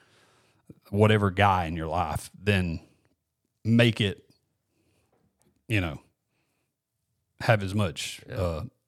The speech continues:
Speaker 1: diversity to it is possible, where it can be, you know, used for so many, a lot of different things. So that's kinda some of my piece I just wanted to say up front.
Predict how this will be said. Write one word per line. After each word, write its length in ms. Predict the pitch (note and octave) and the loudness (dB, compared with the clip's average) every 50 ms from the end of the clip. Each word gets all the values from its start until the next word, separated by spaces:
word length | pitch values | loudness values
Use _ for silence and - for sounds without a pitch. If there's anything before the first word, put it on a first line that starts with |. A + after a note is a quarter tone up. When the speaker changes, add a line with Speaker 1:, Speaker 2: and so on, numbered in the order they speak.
| _ G#2 | _ -8
Speaker 1:
diversity 480 | G#2 G2+ F#2+ G2+ G2+ G2 - - G2 F2 | -6 -2 0 0 0 -2 -4 -8 -10 -10
to 180 | - - G2+ F2+ | -8 -6 -6 -6
it 80 | E2+ D#2+ | -6 -8
is 100 | D#2+ D2+ | -12 -10
possible, 500 | - - F#2 E2 D#2+ - - D#2 D2+ C#2+ | -6 -4 -4 -4 -4 -6 -10 -12 -12 -12
where 220 | - E2+ E2+ E2+ | -10 -10 -8 -8
it 60 | E2+ F2 | -10 -10
can 120 | - G#2 | -8 -8
be, 240 | F2 F2 D#2+ D#2 - _ - | -8 -8 -10 -12 -18 _ -8
you 100 | - G#2 | -4 -4
know, 100 | F#2 F2+ | -2 -2
used 260 | F2+ F2 F#2+ F#2+ - | -2 -2 -2 -4 -4
for 100 | - - D#2+ | -6 -8 -6
so 160 | - - F#2 | -6 -4 -6
many, 260 | F2 F2+ F2 E2 E2+ - _ _ - D3+ C#3+ C3 _ _ _ - | -6 -8 -10 -12 -14 -16 _ _ -12 -12 -12 -12 _ _ _ -4
a 60 | A#2 | 0
lot 220 | G#2+ G#2 G#2 F#2+ | 2 2 2 2
of 60 | F#2 | 0
different 280 | E2+ F2 - - - - | -4 -8 -10 -10 -14 -14
things. 300 | - - - - - - _ _ _ _ _ _ _ _ _ _ _ _ _ _ _ _ - | -16 -18 -18 -18 -20 -20 _ _ _ _ _ _ _ _ _ _ _ _ _ _ _ _ -4
So 240 | - G#2 D#2 C2 - _ _ _ _ _ _ _ _ _ _ _ _ _ _ _ - | -4 -4 -4 -4 -10 _ _ _ _ _ _ _ _ _ _ _ _ _ _ _ 0
that's 160 | - D3+ D#3 | 2 2 4
kinda 220 | - F#3+ E3+ D3 B2 | 4 4 4 4 4
some 160 | - D3+ C3+ | 2 2 2
of 60 | B2 | 4
my 120 | A#2 A2 F#2+ | 2 2 0
piece 260 | - - A2 F#2+ - | 0 -2 -4 -2 -2
I 60 | G2 | -4
just 180 | E2 F#2+ F2+ - | -4 -4 -6 -6
wanted 160 | G2+ D#2+ - | -6 -6 -6
to 40 | - | -6
say 120 | - D2+ | -4 -4
up 120 | D2+ C#2+ - | -6 -6 -8
front. 220 | - D#2+ D2 - | -8 -10 -10 -10